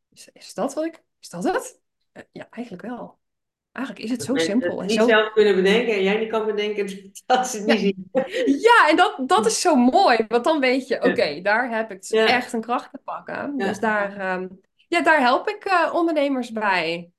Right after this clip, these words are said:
Speaker 2: Ja, mooi. En dus
Speaker 1: Ja.
Speaker 2: allemaal vanuit online, eh, werk. Want ja, je zit in Canada,
Speaker 1: Ja.
Speaker 2: dus dat is dan met online
Speaker 1: Klopt.
Speaker 2: Ja.
Speaker 1: Ja, en ik heb, ehm, nou, een gro-, een groepstraject, dat is, eh, nou, online helemaal.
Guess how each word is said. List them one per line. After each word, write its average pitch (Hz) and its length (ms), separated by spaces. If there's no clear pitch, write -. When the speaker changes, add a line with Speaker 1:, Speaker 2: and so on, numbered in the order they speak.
Speaker 2:
Ja, - 440
mooi. 214 480
En 196 160
dus 202 140
Speaker 1:
Ja. 214 140
Speaker 2:
allemaal 202 380
vanuit 190 600
online, 180 580
eh, 170 760
werk. 151 520
Want 165 200
ja, 160 140
je 143 160
zit 151 140
in 151 80
Canada, 160 240
Speaker 1:
Ja. 165 80
Speaker 2:
dus - 100
dat 156 160
is 156 120
dan 156 180
met 151 300
online 151 360
Speaker 1:
Klopt. - 460
Speaker 2:
Ja. 190 440
Speaker 1:
Ja, 339 360
en 240 280
ik 220 120
heb, 220 260
ehm, 196 840
nou, 180 240
een 196 60
gro-, - 100
een 220 100
groepstraject, 220 720
dat 190 220
is, 180 300
eh, - 100
nou, - 140
online 220 460
helemaal. 214 640